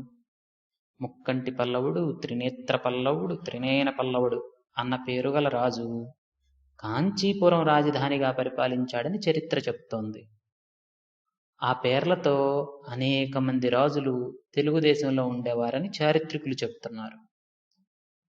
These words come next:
ఎవరేం చెప్పినా మనం కథ చెప్పుకోవటానికి ఇబ్బంది లేదు. ముక్కంటి పల్లవుడు వైభవంగా వివాహం చేసుకుని రాజ్యపాలన సాగిస్తుండగా ఒకరోజు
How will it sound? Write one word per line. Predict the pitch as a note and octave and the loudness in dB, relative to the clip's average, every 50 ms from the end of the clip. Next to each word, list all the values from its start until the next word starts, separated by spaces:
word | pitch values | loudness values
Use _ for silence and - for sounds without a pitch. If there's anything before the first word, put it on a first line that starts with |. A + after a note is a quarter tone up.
| _ _ _ A2 G#2+ | _ _ _ -14 -10
ఎవరేం | G#2 G2 G2 G2 G2+ A2 A#2+ C3 C#3 D#3 | -8 -8 -6 -2 0 4 4 6 6 6
చెప్పినా | D#3 - D3 C#3 C#3+ - D3+ C#3 D3 E3 G3 A3 G3+ E3+ D#3+ D#3+ - - _ _ _ _ _ _ _ _ _ _ - C3+ | 4 4 2 2 2 2 2 4 4 4 4 2 0 -2 -6 -10 -12 -16 _ _ _ _ _ _ _ _ _ _ -12 -8
మనం | B2+ A#2+ A#2 A#2 B2 C#3+ D3 C#3+ - - - | -4 -2 0 2 4 2 2 2 0 0 2
కథ | A#2+ A2 A#2+ C#3+ C#3+ - G#3 | 2 4 6 4 6 6 6
చెప్పుకోవటానికి | F3+ - F3+ - - D#3 C#3 - C3+ C3+ F3 F3+ F#3 | 4 4 2 2 4 4 6 6 6 4 4 2 0
ఇబ్బంది | D3+ A#2+ A2+ A#2+ A#2 A2+ A2+ | 0 0 2 2 2 2 2
లేదు. | A2 A2 G#2+ G#2+ - - _ _ _ _ _ _ _ _ _ _ _ _ _ _ _ _ A#5+ _ _ _ _ _ _ _ _ _ _ _ _ _ _ _ _ _ _ - | 0 -2 -2 -4 -6 -10 _ _ _ _ _ _ _ _ _ _ _ _ _ _ _ _ _ _ _ _ _ _ _ _ _ _ _ _ _ _ _ _ _ _ _ -4
ముక్కంటి | C3+ B2 B2+ - - E3 E3+ E3 F3 | -4 -4 -2 0 0 0 2 2 2
పల్లవుడు | E3+ E3 D#3 D#3 D3+ D3+ C#3+ C#3 C3 C3 C3 C3 C3 C3 - - - - B2+ | 4 6 6 8 8 6 6 6 6 4 4 4 2 2 0 -2 -6 -4 -2
వైభవంగా | A#2+ B2 B2 C3 B2+ A#2+ D3 D3 D3 D3+ D3 C#3+ | 0 0 2 0 0 2 2 2 4 4 6 4
వివాహం | C3+ C3 C3 C#3 C#3 B2+ C3 C#3 C3+ C3 C3+ | 4 4 4 4 6 6 4 2 0 0 -2
చేసుకుని | C3 C3 - - - - D#3+ G3 A3+ A#3 G#3+ - - _ _ _ _ _ _ _ _ _ - A#2 | -2 -2 -4 -6 -6 -4 -2 -2 -2 -2 -4 -6 -12 _ _ _ _ _ _ _ _ _ -2 0
రాజ్యపాలన | A#2 B2+ C3 C3 D#3 D#3 D#3 D3+ D3 D3 C#3+ C#3 | 0 2 2 2 2 4 6 6 6 6 4 2
సాగిస్తుండగా | C3 C#3 C3 B2+ C3 B2+ C3 - - C3+ B2+ A#2+ A#2+ A#2 A#2 A#2 A#2 A#2 A#2 A#2 C3 - _ _ _ _ _ _ _ _ _ _ _ - - | 2 2 0 2 0 -2 -4 -4 -4 -2 -2 -2 -2 -2 -2 -2 -2 -2 -4 -4 -8 -12 _ _ _ _ _ _ _ _ _ _ _ -8 -6
ఒకరోజు | A2+ - B2 A#2 A2+ A2+ A#2+ B2 C3+ D#3+ F#3+ A3+ A3+ G3 - - - | -4 0 0 2 2 2 2 2 0 0 0 0 -2 -2 -4 -8 -14